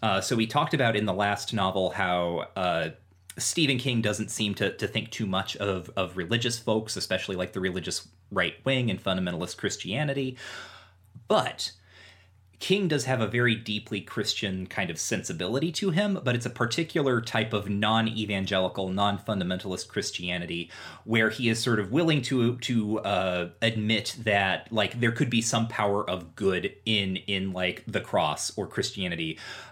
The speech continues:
uh, itself, right, as a concept. And Callahan has this glowing crucifix. Uh, he's standing off against Barlow, um, and Barlow makes Callahan a deal. "I will let Mark go if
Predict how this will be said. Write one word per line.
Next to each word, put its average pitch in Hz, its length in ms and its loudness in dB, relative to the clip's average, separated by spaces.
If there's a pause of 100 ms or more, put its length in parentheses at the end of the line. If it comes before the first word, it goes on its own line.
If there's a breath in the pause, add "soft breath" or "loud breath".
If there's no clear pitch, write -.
uh, 92 220 2
itself, 85 680 0
right, 92 200 2
as 95 160 0
a 85 40 -2
concept. 110 720 0
And 92 380 -4
Callahan 117 580 2
has 104 320 -2
this 92 160 -4
glowing 113 540 0
crucifix. - 800 -4
Uh, 90 120 -4
he's 90 180 -6
standing 113 420 2
off 98 160 2
against 90 320 -6
Barlow, 107 560 4 (500 loud breath)
um, 95 320 0
and 117 160 2
Barlow 120 320 6
makes 98 340 0
Callahan 92 520 -2
a 85 60 -6
deal. 78 420 -10 (360 loud breath)
"I 123 180 4
will 135 220 2
let 113 240 2
Mark 98 460 0
go 85 400 0 (320)
if 107 260 0